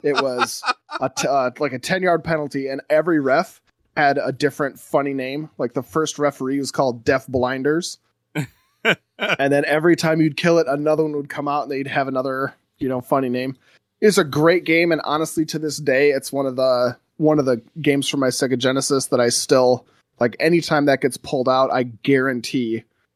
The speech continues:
Speaker 1: I will have played a couple games of Mutant League Football for sure.
Speaker 2: Nice. Yeah, I think the, the real world combination of this is kind of like a, if you take, like, rugby, Australian
Speaker 1: Yeah.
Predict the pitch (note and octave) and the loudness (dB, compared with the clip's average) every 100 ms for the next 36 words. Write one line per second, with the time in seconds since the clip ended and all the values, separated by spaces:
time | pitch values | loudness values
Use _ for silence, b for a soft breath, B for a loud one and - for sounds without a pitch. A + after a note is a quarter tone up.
0 | _ _ _ - C3 A2+ B2+ C3 B2+ - | _ _ _ 0 2 2 0 -4 -4 -2
1 | C#3 B2 D3+ C3+ A#2 B2 A2+ A2+ A2+ B2 | -2 0 -4 -4 -6 -6 -6 -8 -8 -8
2 | - G#2+ - G#2 - - - E2+ - D#2 | -8 -12 -12 -12 -10 -16 -14 -10 -8 -8
3 | C2+ - _ _ F#2+ F2+ F#2 - - _ | -10 -18 _ _ -14 -12 -12 -14 -20 _
4 | _ _ _ A#2+ B2 C#3+ A#3+ G#3 F3 C#3 | _ _ _ -4 -2 -2 -4 -4 0 2
5 | A#2 A#2+ A#2+ C#3+ C#3+ B2+ A#2 G#2+ A#2+ A#2+ | 0 -8 -4 -2 -2 -6 -10 -10 -4 -2
6 | A2+ G2+ - _ - B2+ A#2+ G#2+ A2 - | -2 -6 -14 _ -8 -6 -4 -6 -6 -8
7 | G#2 F#2+ - G#2 - A#2 G#2 G2 F#2+ G2 | -10 -10 -12 -16 -8 -6 -6 -6 -6 -6
8 | F#2+ G2 _ _ _ _ - A2 A2+ D3+ | -8 -10 _ _ _ _ -12 -12 -4 -4
9 | B2 A2+ - G2 A2+ C#3 C3+ D#3 D#3 - | -2 -4 -4 -4 0 0 0 -12 -10 -8
10 | G#2 - - C#3+ C#3+ C#3 C3+ B2+ | -8 -8 -8 -8 -6 -10 -2 2